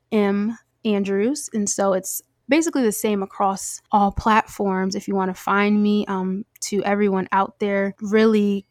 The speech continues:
continue to count yourself in. Keep <laughs> eating your fermented food like kimchi and drinking your kombucha for your, your gut, your health. Um, take care of yourself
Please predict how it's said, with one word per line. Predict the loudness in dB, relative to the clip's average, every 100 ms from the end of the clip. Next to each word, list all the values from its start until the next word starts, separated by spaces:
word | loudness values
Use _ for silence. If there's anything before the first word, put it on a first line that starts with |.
| -6
continue | 0 0 2 0 0
to | -4 -8
count | -4 -4 -4
yourself | -6 -6 -4 -4 -6 -2
in. | 2 4 4 2 0 _ -16
Keep | 0 2 4
<laughs> |
eating | 6 8 8 6 4
your | 2 0 -4 -20
fermented | 2 4 6 4 4 2 -2 -4
food | -2 0 0 -2
like | -4 -6
kimchi | 0 4 4 2 -2 0 0 0 2
and | 2 4
drinking | 4 4 2 0
your | -2
kombucha | -4 -4 -4 -4 -2 -2
for | 0 2
your, | 2 0 -4 0
your | 0
gut, | 4 4 4 2
your | 0 2
health. | 4 4 0
Um, | -4 -2
take | -2 -2
care | 0 -2
of | -2
yourself | -4 -4 -2 -2